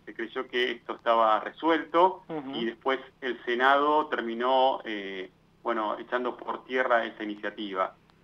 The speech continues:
Speaker 1: Eh, la, la expresidenta, Cristina, actual vicepresidenta, Cristina Fernández de Kirchner, ha mantenido, eh, bastante cautela, te diría, y un silencio en este tema, ¿no? Eh,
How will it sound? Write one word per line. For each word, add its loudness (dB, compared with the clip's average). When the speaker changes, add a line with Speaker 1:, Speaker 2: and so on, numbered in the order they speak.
Speaker 1:
Eh, -4
la, 2
la 0
expresidenta, -2
Cristina, -8
actual -2
vicepresidenta, -8
Cristina -8
Fernández -6
de -12
Kirchner, -6
ha 4
mantenido, 0
eh, -2
bastante 2
cautela, 0
te -10
diría, -2
y -8
un -6
silencio -6
en -6
este -8
tema, -6
¿no? -4
Eh, -16